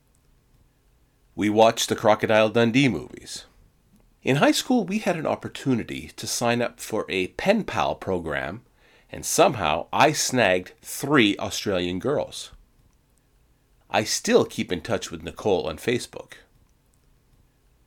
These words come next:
There does seem to be a lot of traffic between the two nations.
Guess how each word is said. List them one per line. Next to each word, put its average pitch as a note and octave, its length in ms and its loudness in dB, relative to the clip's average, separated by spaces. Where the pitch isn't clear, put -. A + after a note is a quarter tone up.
There A#2+ 160 4
does A3 360 2
seem G3 260 0
to D#3 100 -2
be D3+ 140 2
a C#3 60 2
lot C3+ 220 -2
of B2+ 80 -8
traffic C#3 560 -2
between F2 360 -6
the F2 60 -8
two F#2 200 -6
nations. - 680 -8